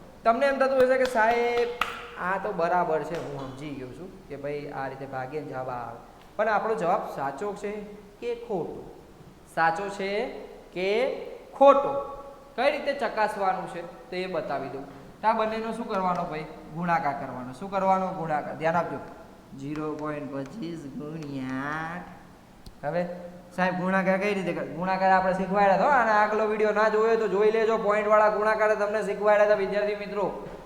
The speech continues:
બરાબર? કઈ રીતે શીખવાના છે એ હું બતાવીશ અત્યારે આ સ્ટેપની અંદર, એટલે જોઈ લો. પોઇન્ટ પછી કેટલી સંખ્યા છે ભાઈ? બે સંખ્યા છે. કેટલી? બે. તો આપણે પોઇન્ટ કાઢી નાખીએ. પોઇન્ટ નીકળી ગયો. બરાબર? એટલે ઝીરો એ નીકળી જ જાય ભાઈ, કોઈ મિનિંગ છે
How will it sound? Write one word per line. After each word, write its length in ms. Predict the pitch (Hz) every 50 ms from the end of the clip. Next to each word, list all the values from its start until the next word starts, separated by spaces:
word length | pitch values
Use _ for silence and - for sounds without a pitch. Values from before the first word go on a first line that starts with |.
| - - -
બરાબર? 380 | 156 175 220 226 226 226 202 156 151 - - - - -
કઈ 160 | 190 208 226
રીતે 200 | 226 220 233 233
શીખવાના 480 | - 226 226 233 220 226 226 226 233 220
છે 340 | 196 226 - - - - -
એ 100 | 196 214
હું 200 | 208 196 208 202
બતાવીશ 480 | 208 202 202 214 208 208 226 233 226
અત્યારે 300 | 214 196 202 214 208 208
આ 200 | 214 196 196 202
સ્ટેપની 400 | 196 202 208 208 190 196 208 208
અંદર, 240 | 202 196 208 226 233
એટલે 240 | 220 202 185 202 196
જોઈ 200 | 180 196 190 185
લો. 120 | 156 127 - - - - - - - - - - - - - - -
પોઇન્ટ 280 | 208 226 262 277 -
પછી 180 | 277 262 269 277
કેટલી 240 | 240 285 277 302 277
સંખ્યા 340 | 277 269 262 247 247 240
છે 100 | 240 233
ભાઈ? 180 | 226 220 220 214
બે 440 | 208 - - - 180 185 214 220 214
સંખ્યા 320 | 220 202 175 156 156 147
છે. 60 | 147
કેટલી? 340 | 151 180 220 226 240 254 269 262 - - - - - - -
બે. 180 | 185 202 196 - - - - - -
તો 60 | 190
આપણે 160 | 180 180 208
પોઇન્ટ 360 | 214 180 202 208 214 214 - -
કાઢી 180 | 226 220 220
નાખીએ. 360 | 247 240 233 - 220 196 196 196 196 - - - - - - - - - -
પોઇન્ટ 420 | 170 170 175 185 196 185 185 185
નીકળી 300 | 180 190 185 170 156 143
ગયો. 160 | 131 127 127 123
બરાબર? 280 | 135 165 220 262 262
એટલે 120 | 208 165 160
ઝીરો 300 | - - 147 151 170 180
એ 40 |
નીકળી 300 | 175 170 175 190 185 196
જ 60 | 190 190
જાય 100 | 196 190
ભાઈ, 120 | 175 170
કોઈ 160 | 175 175 170
મિનિંગ 560 | 175 170 156 156 156 156 160 160 165 170 165
છે 280 | - - 170 151 156